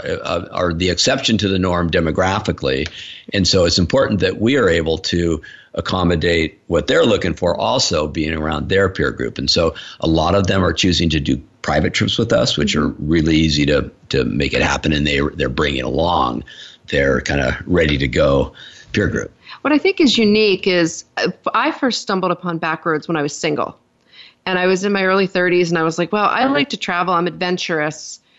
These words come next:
Speaker 2: But I can only be alone for so long by myself before I'm
Speaker 1: Right.
Speaker 2: ready to, like, climb up the wall." And what I liked about Backroads is the idea that I could be a single woman,
Speaker 1: Mm-hmm.
Speaker 2: right, and be traveling. And I, as I've been on the trips, I've met a lot of single people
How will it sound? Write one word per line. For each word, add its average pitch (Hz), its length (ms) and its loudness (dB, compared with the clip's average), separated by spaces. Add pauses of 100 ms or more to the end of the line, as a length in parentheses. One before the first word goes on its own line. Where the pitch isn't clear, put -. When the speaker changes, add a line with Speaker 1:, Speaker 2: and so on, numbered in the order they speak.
(260)
Speaker 2:
But 208 120 -2
I 220 360 0 (140)
can 220 140 -2
only 254 180 2
be 190 120 2
alone 180 320 4
for 190 140 -4
so 185 200 2
long 175 280 4
by 196 120 0
myself 214 440 0
before 202 280 -2
I'm 185 60 2
Speaker 1:
Right. 185 60 -2
Speaker 2:
ready 185 160 0
to, 175 100 -2
like, 170 220 -2
climb 190 260 0
up 180 120 0
the 208 80 0
wall." 226 360 4 (540)
And 233 140 2
what 240 120 4
I 240 100 2
liked 233 480 -2
about 214 260 -2
Backroads 180 460 -2
is 175 460 -2
the 190 140 0
idea 185 340 2
that 175 100 2
I 170 80 0
could 196 180 0
be 175 140 2
a 165 60 2
single 208 480 2
woman, 170 480 2
Speaker 1:
Mm-hmm. 151 520 -4
Speaker 2:
right, 175 320 0
and 208 120 4
be 202 80 4
traveling. 170 580 -2 (120)
And 220 120 0
I, 214 200 -2
as 190 220 -2
I've 233 260 0
been 254 140 2
on 220 180 2
the 180 80 0
trips, - 640 -4 (440)
I've 196 220 -2
met 214 460 0
a 208 60 0
lot 190 200 2
of 180 80 -2
single 185 400 0
people 170 560 -4